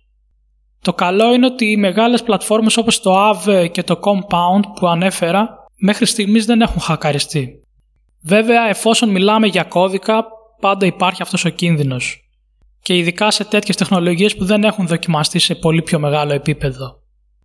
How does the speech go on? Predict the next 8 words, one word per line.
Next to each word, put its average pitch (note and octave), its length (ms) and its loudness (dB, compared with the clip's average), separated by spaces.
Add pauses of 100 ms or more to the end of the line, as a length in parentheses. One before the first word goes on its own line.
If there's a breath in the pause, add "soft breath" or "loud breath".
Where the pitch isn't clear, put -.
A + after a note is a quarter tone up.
(280)
Το F3+ 140 -2
staking A3+ 600 0
είναι A3+ 180 4
πιο A#3 200 0
safe G3+ 480 0
για E3 120 -2
παθητικό D#3 580 -2
εισόδημα, D#3+ 640 0